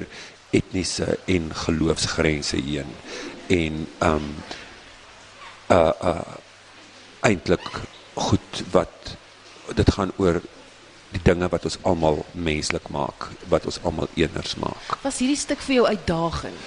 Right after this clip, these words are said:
Speaker 1: Dis altyd 'n da-, uitdagend. <laughs> Eh, maar spesifiek so omdat dit natuurlik, ek het baie lank laas, eh, baie jare gelede laas, eh, een man vertoning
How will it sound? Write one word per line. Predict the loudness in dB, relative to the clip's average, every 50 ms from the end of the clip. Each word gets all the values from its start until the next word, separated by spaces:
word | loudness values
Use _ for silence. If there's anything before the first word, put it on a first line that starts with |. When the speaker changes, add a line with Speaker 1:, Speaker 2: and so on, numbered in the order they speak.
| -10 0 6
Speaker 1:
Dis | 6 6 6
altyd | 4 0 0 0 -2 -4 -2 -4
'n | -2 0
da-, | 0 0 0
uitdagend. | 0 -2 0 -2 -2 -2 -2 -6 -8 -8 -6 0 4 4 6 6 6 6 6 4 4 4 4
<laughs> | 2 2 0 -2 0 2 2
Eh, | 4 4 4
maar | 4 2 2 4 4 4 4 0 -2
spesifiek | -6 -6 -4 -2 -2 0 0 0 0 0
so | 4 6 6 6
omdat | 6 4 4 4 2
dit | 2 2
natuurlik, | 0 0 0 0 0 0 0 -2 -2
ek | -2 -2
het | 0 2 2
baie | 4 4 4 4
lank | 2 0 -4 -4 -2
laas, | -2 -2 -2 -4 -6 -10 -6 -4
eh, | -2 -2 -2 -4 -8 -8 -2 2
baie | 4 6 6 6 4
jare | 4 2 0 -2 -2 -4 -4
gelede | -6 -6 -6 -4 -2 -2 -2 -2 -4 -4 -8 -14 -18 -14 -8
laas, | -4 -2 0 0 0 -2 -4 -6 -6 -2
eh, | -2 0 0 -2 -4 -4 0
een | 0 2 2 2
man | 2 0 0
vertoning | -2 -4 0 4 4 4 4 2